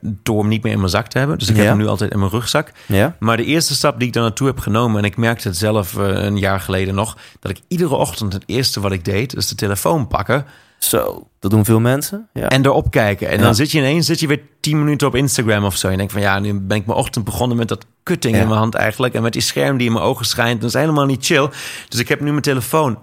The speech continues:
Speaker 1: ver weg, vaak zelfs uit de ruimte van mijn bed liggen. En ik heb gewoon een wekker gekocht die me in de ochtend wekt.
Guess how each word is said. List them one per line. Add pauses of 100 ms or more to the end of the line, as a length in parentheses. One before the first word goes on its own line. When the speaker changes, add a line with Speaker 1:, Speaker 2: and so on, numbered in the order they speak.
Speaker 1:
ver
weg,
vaak
zelfs
uit
de
ruimte
van
mijn
bed
liggen.
En
ik
heb
gewoon
een
wekker
gekocht
die
me
in
de
ochtend
wekt.